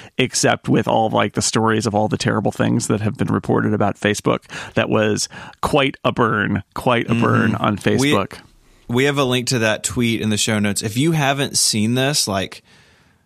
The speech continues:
Speaker 2: stop <laughs> listening to us. Go, this, it is,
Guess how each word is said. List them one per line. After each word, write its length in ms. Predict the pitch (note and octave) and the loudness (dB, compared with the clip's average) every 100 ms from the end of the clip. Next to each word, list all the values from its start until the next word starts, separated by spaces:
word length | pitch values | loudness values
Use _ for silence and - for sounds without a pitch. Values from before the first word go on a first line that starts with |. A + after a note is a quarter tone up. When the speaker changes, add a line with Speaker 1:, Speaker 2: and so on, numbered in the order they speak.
| - | -8
Speaker 2:
stop 560 | - - B2 C#3 - - - | -4 0 2 2 0 -4 -4
<laughs> 100 | C#3 | -2
listening 480 | B2 - - F3 | 0 0 2 2
to 100 | B2+ | 2
us. 200 | C3 B2+ - - - G3 | 2 2 0 0 0 2
Go, 280 | D3 D4+ - | 4 2 2
this, 320 | C#3+ F#3+ - F3+ - - E3 | 2 2 2 -2 -2 -2 0
it 160 | E3 | 2
is, 280 | G#3 F#3+ E3 | 2 0 -4